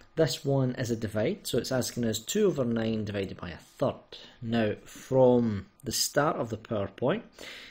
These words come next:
we were told that when you divide fractions, you do not need a common denominator. However, you have a small trick that you must do when you divide fractions, and this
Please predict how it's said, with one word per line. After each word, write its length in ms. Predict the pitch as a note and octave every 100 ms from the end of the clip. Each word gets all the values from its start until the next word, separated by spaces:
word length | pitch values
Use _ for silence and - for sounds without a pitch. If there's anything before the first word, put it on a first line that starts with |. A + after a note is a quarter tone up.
| - _
we 880 | B2 A#2 C#3 C#3 C#3 C3+ C3 B2+ - _ _ _ _ _ C3
were 180 | A#2+ -
told 420 | - E3+ E3+ D#3+ -
that 340 | B2 B2 A2
when 140 | B2 A#2+
you 100 | A2
divide 420 | A2+ E3 G3+ F3+
fractions, 600 | A#2+ A2+ - A#2+ A#2 G#2+
you 220 | A2+ A2 G#2+
do 200 | G#2+ G#2
not 440 | A2 C#3+ G3 -
need 160 | A#2+ G2+
a 60 |
common 380 | - A2 G2 F#2+
denominator. 600 | F2+ F#2 F2 F2+ F2 E3 - - - - -
However, 540 | C3 A#2 F3+ - - G#2+ - _ _ - - - A#2+
you 160 | A2+
have 500 | A#2 A#2+ A#2 A2+ G#2+ - -
a 80 | A2+
small 440 | - D3+ F#3 F#3 -
trick 640 | - F3+ - - - - - -
that 340 | G#2+ A#2 A2
you 140 | A2+ A#2
must 340 | C3+ - -
do 200 | A#2+ G#2+
when 160 | G#2+ G2+
you 100 | F#2+
divide 520 | G2 G#2+ A2 G#2 -
fractions, 540 | - G#2+ G2 - F2+ F#2
and 120 | A2
this 160 | D3